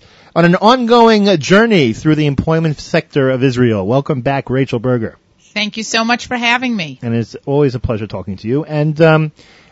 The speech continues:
Speaker 1: as we go along, if you want, uh, on our archive page at nachum segal dot com, you can go back in time and listen to some of the other conversations we've had with Rachel. Uh, one of the features of this program is to keep people,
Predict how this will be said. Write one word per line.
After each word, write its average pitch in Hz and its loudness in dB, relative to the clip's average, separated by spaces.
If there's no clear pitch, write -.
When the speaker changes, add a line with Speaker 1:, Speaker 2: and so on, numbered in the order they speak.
Speaker 1:
as 208 0
we 233 0
go 202 6
along, 185 8
if 151 4
you 160 6
want, 170 2
uh, 139 4
on 147 0
our 139 4
archive 160 0
page 131 2
at 127 -8
nachum 135 -2
segal 127 0
dot 117 2
com, 143 0
you 120 0
can 120 -4
go 127 0
back 139 0
in 131 -2
time 139 -2
and 120 -2
listen 139 -2
to 120 -8
some 127 -2
of 117 0
the 117 0
other 127 2
conversations 117 -4
we've 104 -4
had 151 0
with 120 -4
Rachel. 117 -2
Uh, 135 6
one 151 2
of 175 2
the 151 4
features 180 -4
of 160 -2
this 165 -6
program 151 2
is 139 -6
to - -8
keep - -6
people, 156 -2